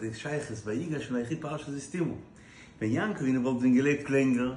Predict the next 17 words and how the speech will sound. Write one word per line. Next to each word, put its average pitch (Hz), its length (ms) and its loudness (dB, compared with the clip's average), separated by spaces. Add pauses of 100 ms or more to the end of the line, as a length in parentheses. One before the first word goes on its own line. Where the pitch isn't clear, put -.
(160)
ווען 147 140 2
נישט 214 180 0
יעקב 160 380 2
אין 151 80 2
דער 139 140 2
רעטער 135 220 0
זאל, 110 220 0 (440)
קינג 117 280 0
פרעה, 117 300 -2 (640)
איך 139 100 0
וואלט 147 160 2
דאך 135 200 0
געלעבט 156 400 4 (200)
אין 151 220 4
דארט 160 260 2
זיבעציג 165 520 -2
יאר. 240 200 4